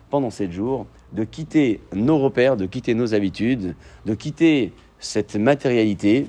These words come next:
celle avec laquelle nous avons une attache très forte, pour vivre à l'extérieur et pour prendre conscience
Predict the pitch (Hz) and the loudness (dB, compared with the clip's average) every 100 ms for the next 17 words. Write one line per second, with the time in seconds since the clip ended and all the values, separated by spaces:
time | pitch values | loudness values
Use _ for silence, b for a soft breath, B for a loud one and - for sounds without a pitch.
0 | - - 123 107 101 107 104 131 110 90 | -8 0 2 4 2 0 2 2 0 -2
1 | - b 101 101 113 120 110 101 95 101 | -6 b -4 0 2 2 2 0 0 0
2 | - 95 90 120 175 - b b - 110 | 0 -6 0 2 0 -4 b b -8 -6
3 | 107 160 135 117 113 110 - 101 90 110 | -4 -4 0 2 2 0 0 0 0 0
4 | 131 92 - b b - 110 - 175 147 | 0 -2 -8 b b -6 -6 -4 -4 -2
5 | 127 - 127 202 - | -6 -2 -2 -2 -6